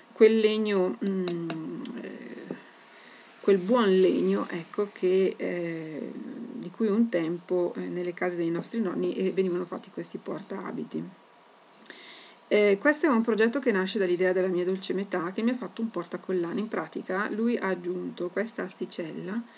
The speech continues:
con questa tipologia di, di viti. Adesso non è per il washi tape, ma vi faccio vedere. Poi ha fatto dei fori col trapano e ha, eh, fissato con colla questi spunzoni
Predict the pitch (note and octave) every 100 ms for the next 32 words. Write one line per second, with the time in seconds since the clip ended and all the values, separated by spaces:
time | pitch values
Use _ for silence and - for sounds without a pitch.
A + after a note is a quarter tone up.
0 | - - - - F#3 F#3+ F#3+ F#3 F3+ F3+
1 | F3+ F3 E3+ F3+ F3 D#3+ F3 F3+ D#3+ D#3+
2 | D#3 D#3 D#3+ D#3+ D#3 - E3+ - D#3 -
3 | - - - - E3 F#3+ F#3+ F#3 E3+ E3+
4 | E3+ G3 F#3+ F#3 F3+ E3+ E3 - E3+ -
5 | G#3 C4 G#3+ G#3 A3 - F#3+ E3+ E3+ F3+
6 | F3 D#3+ G3 G3 F#3+ F3 - A#3 G#3 F3+
7 | A3 G3 G#3 - - - - G3+ G3+ G3
8 | - - - F3 E3+ E3+ E3 E3 E3 -
9 | - - - A#3 - F#3 D#3+ - F#3 E3+
10 | E3 F#3+ - F3+ E3 E3 E3+ F3+ - -
11 | - F#3 F#3 F#3 - - F3+ D#3+ D#3+ D#3+
12 | E3